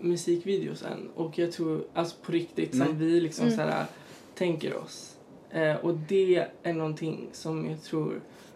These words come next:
Speaker 1: folk kommer bli väldigt för-, förvånade över när vi väl kommer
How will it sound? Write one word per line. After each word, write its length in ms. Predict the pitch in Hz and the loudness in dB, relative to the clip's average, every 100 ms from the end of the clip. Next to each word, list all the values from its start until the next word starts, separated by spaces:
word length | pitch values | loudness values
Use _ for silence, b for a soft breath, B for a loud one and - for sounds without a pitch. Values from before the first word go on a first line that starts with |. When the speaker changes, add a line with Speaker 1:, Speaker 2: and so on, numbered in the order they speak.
| - | -14
Speaker 1:
folk 220 | - 165 | 0 0
kommer 180 | 160 160 | 2 -2
bli 180 | 151 156 | 0 0
väldigt 260 | 156 151 147 | 0 -2 -4
för-, 220 | 160 156 - - | -4 -4 -6 -2
förvånade 580 | 180 170 202 196 170 156 | 0 4 6 6 6 4
över 140 | 147 | 2
när 120 | 151 | 0
vi 80 | 156 | 0
väl 340 | 151 156 151 127 | 2 2 0 -2
kommer 540 | - 185 151 151 160 | -4 -2 0 0 -2